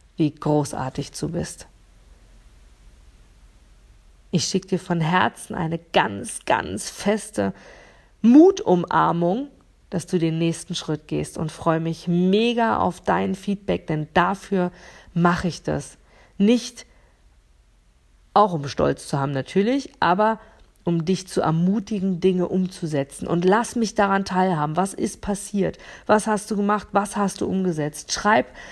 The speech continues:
uns gerne hier eine, eine Revision, wollte ich gerade sagen, ein Feedback, ein Kommentar, eine Bewertung, dass wir einfach wissen, mit all den Interviews, die du hörst von uns noch, mit, ähm,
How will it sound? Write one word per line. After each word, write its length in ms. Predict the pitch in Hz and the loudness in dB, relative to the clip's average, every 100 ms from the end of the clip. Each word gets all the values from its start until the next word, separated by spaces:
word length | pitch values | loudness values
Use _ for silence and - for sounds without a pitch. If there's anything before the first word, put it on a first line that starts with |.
| - - | -10 0
uns 380 | 247 247 - | 0 0 -2
gerne 420 | - 202 233 262 254 | 2 4 4 0 -2
hier 540 | 190 220 233 240 - | -2 0 2 2 2
eine, 460 | 202 190 190 190 - | 0 2 2 0 0
eine 280 | 180 180 | 0 0
Revision, 540 | 175 165 160 160 185 151 | 0 0 0 0 0 0
wollte 140 | 165 - | -4 -6
ich 120 | - | -6
gerade 260 | 156 160 | -4 -2
sagen, 280 | 156 151 170 - | -2 -2 -2 -2
ein 160 | 170 | -2
Feedback, 520 | 180 240 - 185 175 | -2 -4 0 0 0
ein 200 | - 185 | 0 -2
Kommentar, 640 | - 202 202 202 190 190 175 - - - | 0 0 0 -2 2 4 2 -4 -16 0
eine 240 | 180 208 | 2 4
Bewertung, 760 | 196 202 180 180 226 - 185 214 - - - | 4 2 4 4 2 0 0 0 -6 -6 0
dass 360 | 175 170 - | 2 0 -8
wir 300 | 175 190 185 | -2 2 4
einfach 480 | - 214 247 226 - | 4 0 -2 -6 -6
wissen, 540 | 170 208 247 277 269 208 | -2 0 0 -2 -2 -2
mit 180 | 190 - | 0 2
all 220 | 202 220 | 2 2
den 140 | 220 | -2
Interviews, 800 | - 240 240 214 185 196 208 202 | -2 -4 0 0 0 -2 -4 -4
die 180 | 202 202 | -4 -2
du 180 | 202 196 - - - _ | -2 -4 -12 -20 -20 _
hörst 480 | - 202 220 226 - | 0 4 6 4 -2
von 220 | - 202 | -2 -2
uns 360 | - 190 196 196 | 0 0 -2 -2
noch, 320 | 190 185 - | 0 0 0
mit, 300 | 185 185 185 | 0 0 -2
ähm, 400 | - 180 170 170 | -2 0 0 -2